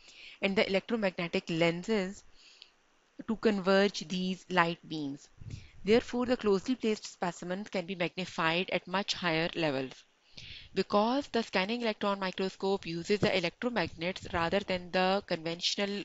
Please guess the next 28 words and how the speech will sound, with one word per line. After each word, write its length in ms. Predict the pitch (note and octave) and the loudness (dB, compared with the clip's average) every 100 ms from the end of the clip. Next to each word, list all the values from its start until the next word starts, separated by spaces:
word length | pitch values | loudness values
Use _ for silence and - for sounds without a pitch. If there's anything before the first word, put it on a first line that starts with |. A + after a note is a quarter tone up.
| - - - - | -10 -20 -20 -10
lenses 500 | F3 F#3 F#3+ G#3 G#3 | 2 2 6 6 8
that 160 | F#3 F3 | 6 2
are 100 | F3+ | 0
made 240 | F3 E3+ | -2 0
up 180 | G3 - | 0 2
of 240 | E3+ E3+ - | 0 -2 -2
the 120 | F3 | -2
glass 520 | - D#3+ D#3+ F#3+ A3 | 0 0 2 0 -2
material, 640 | - F3+ E3 D#3+ F3+ E3 G#3 - - - - - - | -8 -6 -6 -2 0 0 -2 -10 -20 -20 -18 -18 -8
that's 260 | - G#3 - | 0 0 0
why 260 | A#3 A#3 A#3+ | 0 0 2
the 120 | G#3+ | 0
researcher 400 | - F3+ F3+ A3+ | 2 0 2 2
has 220 | G#3 G3 | 2 0
got 300 | - E3+ - | 2 0 0
much 280 | F3 G#3 - | -4 -4 -4
more 160 | G#3 | -6
control 560 | G3+ F#3+ F3+ F3 F3 F#3 - - | -4 -4 -4 -4 -2 -2 -4 -8
in 160 | F3+ | -4
the 100 | F3+ | -2
degree 380 | F3 D#3 G3 G#3 | -2 -2 -2 0
of 200 | - F3+ | 0 -2
magnification, 880 | D#3+ D#3 D#3+ E3 - D3+ D3 - D3+ - | -4 -6 -6 -8 -6 -4 -4 -6 -10 -14
okay? 400 | F3+ - F3 F#3 G#3 _ - - - - - - - - | -16 -4 -2 -2 -6 _ -20 -20 -20 -20 -20 -20 -8 0
Uh, 180 | F#3+ F#3+ | 2 2
meaning 340 | G3 G3+ A3+ | 0 0 -2
the 340 | G#3+ G3+ G3+ G3+ | 4 6 8 6
angle 440 | - F3+ F#3 G#3 | 2 -2 0 0